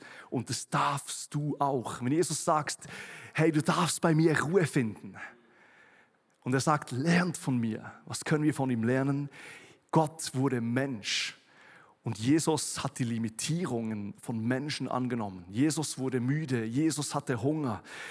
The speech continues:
Jesus starb sogar. Stell dir das mal vor. Er hat diese Limitierungen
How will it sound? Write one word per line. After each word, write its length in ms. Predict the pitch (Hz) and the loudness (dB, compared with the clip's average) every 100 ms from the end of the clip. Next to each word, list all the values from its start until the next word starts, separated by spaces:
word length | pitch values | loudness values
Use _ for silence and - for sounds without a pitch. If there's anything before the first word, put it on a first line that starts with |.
| - | -12
Jesus 400 | - 143 190 185 | 0 2 4 2
starb 680 | - - - 170 151 - 165 | 0 0 0 0 2 2 -2
sogar. 640 | - - 160 165 170 123 - _ _ _ _ | -6 -6 -4 -2 -2 -6 -12 _ _ _ _
Stell 160 | - 170 | -2 0
dir 20 | |
das 100 | 170 | 2
mal 120 | 165 | 0
vor. 340 | - 160 117 - - _ _ _ - - - | 0 0 0 -6 -20 _ _ _ -20 -12 -2
Er 80 | 139 | 0
hat 120 | - | 2
diese 180 | 165 156 | 2 4
Limitierungen 1120 | 139 139 135 - 185 185 143 127 117 113 | 4 4 2 0 0 2 2 2 0 -2